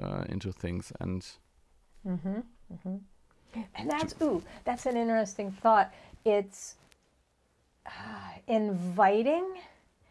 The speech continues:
Speaker 2: and including people, like,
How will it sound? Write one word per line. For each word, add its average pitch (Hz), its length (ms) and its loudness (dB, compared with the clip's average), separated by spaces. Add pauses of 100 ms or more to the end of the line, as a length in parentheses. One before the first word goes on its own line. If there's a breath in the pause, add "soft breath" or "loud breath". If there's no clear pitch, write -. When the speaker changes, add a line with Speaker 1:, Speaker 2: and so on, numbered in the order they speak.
(880)
Speaker 2:
and 214 280 2
including 214 1000 0
people, 190 1000 -2
like, 180 640 -2